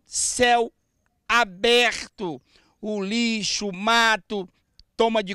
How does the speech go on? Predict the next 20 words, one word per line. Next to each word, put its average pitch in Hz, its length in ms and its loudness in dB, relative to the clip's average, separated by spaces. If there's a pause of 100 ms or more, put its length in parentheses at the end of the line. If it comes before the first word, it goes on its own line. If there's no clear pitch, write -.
(140)
conta 214 440 -2 (520)
da 220 240 2
metade 254 680 0 (280)
da 247 180 2
rua. 202 400 0
A 240 40 2
outra 220 240 0
metade, 247 500 -4 (320)
a 185 60 -6
gente 190 220 -10
percebe 196 520 -4
que 202 200 -4
é 175 200 0 (320)
calçamento. 196 680 0
E 220 80 2
aí, 202 240 4
do 185 140 -2
outro 190 180 -4
lado, 202 340 2 (320)
matagal. 262 1160 2